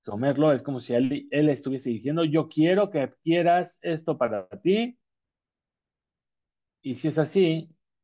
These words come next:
le está entregando el lugar que ocupa. Entonces ya es el dominio del comprador, y, por, y es por eso que los utensilios adquieren, porque se considera en ese momento como si fuese el dominio del comprador. Hasta aquí llega este daf.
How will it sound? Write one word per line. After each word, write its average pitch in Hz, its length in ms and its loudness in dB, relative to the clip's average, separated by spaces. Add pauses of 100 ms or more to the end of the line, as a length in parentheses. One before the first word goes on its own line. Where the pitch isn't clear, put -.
(920)
le 123 120 -4
está 139 600 2
entregando 127 580 0
el 131 60 6
lugar 139 280 4
que 120 80 -8
ocupa. - 440 -6 (200)
Entonces 131 400 -4
ya 156 220 6
es 165 200 2
el 135 140 2
dominio 135 440 2
del 117 160 2
comprador, 117 680 0 (360)
y, 123 60 -18
por, 117 320 0
y 156 100 0
es 151 100 0
por 156 160 0
eso 151 220 -4
que 127 280 -4 (260)
los 104 140 -18
utensilios 117 800 0 (240)
adquieren, 175 600 2
porque 135 320 0
se 127 140 -8
considera 147 460 0
en 165 100 -2
ese 165 120 -6
momento 180 380 -2
como 135 160 -6
si 120 120 -14
fuese 139 240 -4
el 123 80 2
dominio 107 500 -4 (340)
del 117 520 4
comprador. 87 600 -8
Hasta - 160 -6
aquí 139 120 4
llega 110 180 6
este - 160 0
daf. 156 340 4